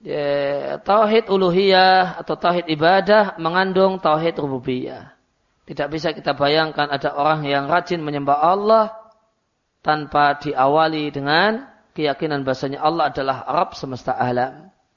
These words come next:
Ya, maka, ya, ketika seorang itu memiliki tauhid uluhiyah, beribadahnya kepada Allah, bisa kita jamin dan bisa kita pastikan terdapat pada dirinya tauhid rububiyah.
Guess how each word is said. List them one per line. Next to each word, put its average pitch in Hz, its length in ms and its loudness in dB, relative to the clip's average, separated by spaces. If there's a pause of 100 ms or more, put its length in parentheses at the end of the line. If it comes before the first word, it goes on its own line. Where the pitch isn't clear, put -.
(1400)
Ya, - 560 -18
maka, 156 560 -2 (480)
ya, - 560 -14
ketika 147 400 -2
seorang 175 480 0
itu 151 560 -2 (240)
memiliki 156 320 -6
tauhid 156 480 0
uluhiyah, 185 800 0
beribadahnya 151 560 -8
kepada 151 320 -4
Allah, 226 560 0
bisa 160 160 -8
kita 147 240 -6
jamin 135 560 -4 (320)
dan 139 160 -4
bisa 139 240 -4
kita - 240 -4
pastikan 139 560 -8 (240)
terdapat 143 400 -6
pada 131 240 -6
dirinya 196 560 -2 (400)
tauhid 147 480 -4
rububiyah. 123 640 -12